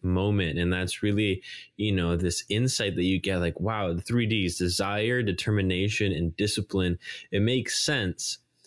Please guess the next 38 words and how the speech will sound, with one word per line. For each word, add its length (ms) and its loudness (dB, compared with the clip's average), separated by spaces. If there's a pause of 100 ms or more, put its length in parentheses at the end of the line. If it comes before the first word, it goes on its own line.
(220)
And 120 -2
like 200 -2
Doctor, 440 0
like 200 -2
you 80 0
said, 200 0
Doctor 260 -2
Martin, 360 2 (420)
it's 220 -2
not 320 -2
easy. 400 0
And 220 -4 (160)
I 180 -2
find 440 -2
I 180 -2
struggle 340 0
with 140 2
this 200 0
too. 220 0
Like, 160 0
I 140 -2
think 240 0
about 260 0
it. 260 0 (720)
I, 380 -2
I, 140 -2
I 40 -2
talk 300 -2
about 260 2
this 220 0
with, 240 0
with 180 2
friends 500 0 (220)
often 640 0 (180)
in 160 -2
terms 320 0
of, 140 0
like, 320 -2